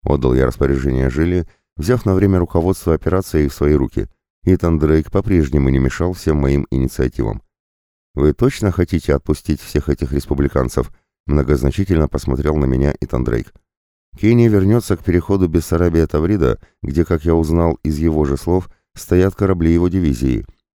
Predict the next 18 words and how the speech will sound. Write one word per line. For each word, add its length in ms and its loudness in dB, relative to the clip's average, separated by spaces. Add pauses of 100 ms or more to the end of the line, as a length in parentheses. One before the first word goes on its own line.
(160)
Данный 380 2
человек 460 0
может 260 2
серьезно 480 -2
потрепать 480 -2
нам 140 2
нервы. 360 0 (380)
Он 180 2
обязательно 560 0
вернется, 420 0
чтобы 300 -2
отомстить». 480 -4 (800)
«На 140 0
что 220 -2
вы 100 2
намекаете, 600 0
господин 460 0
адмирал?» 420 -2